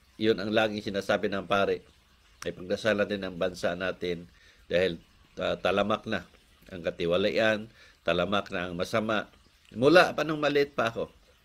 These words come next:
ito yung naririnig natin palagi na sa simbahan.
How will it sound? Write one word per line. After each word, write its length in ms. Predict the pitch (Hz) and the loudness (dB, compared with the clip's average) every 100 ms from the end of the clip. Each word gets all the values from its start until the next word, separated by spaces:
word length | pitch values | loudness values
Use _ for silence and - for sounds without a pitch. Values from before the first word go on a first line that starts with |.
| _ _ _ _ - _ | _ _ _ _ -20 _
ito 160 | - - 131 | -4 2 4
yung 240 | 139 113 | 4 2
naririnig 560 | 110 101 104 107 104 95 | 2 4 2 0 -4 -4
natin 400 | 95 90 98 87 | -4 -4 -6 -2
palagi 320 | 90 87 85 | 0 0 -4
na 80 | 87 | -8
sa 160 | 92 | -10
simbahan. 560 | 85 85 82 _ 78 | -10 -10 -10 _ -14